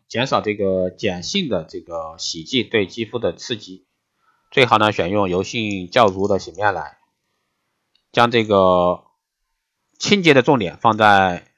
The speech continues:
出油较多的 T 字部位，以彻底清洁这个肌肤这个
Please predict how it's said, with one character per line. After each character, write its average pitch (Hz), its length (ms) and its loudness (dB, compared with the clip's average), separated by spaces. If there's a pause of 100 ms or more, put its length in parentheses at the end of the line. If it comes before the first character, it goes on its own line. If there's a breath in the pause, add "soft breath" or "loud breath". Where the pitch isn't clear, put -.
(100)
出 - 180 0
油 110 120 4
较 110 180 4
多 117 120 -2
的 104 80 -4
T - 240 -8
字 127 220 -6
部 110 200 -6
位， 104 260 -2 (360)
以 98 220 -6
彻 180 300 4
底 92 180 -4
清 117 260 -8
洁 104 160 -4
这 98 200 -4
个 82 460 -4 (1000)
肌 135 160 2
肤 143 340 0 (220)
这 101 160 -4
个 85 280 -6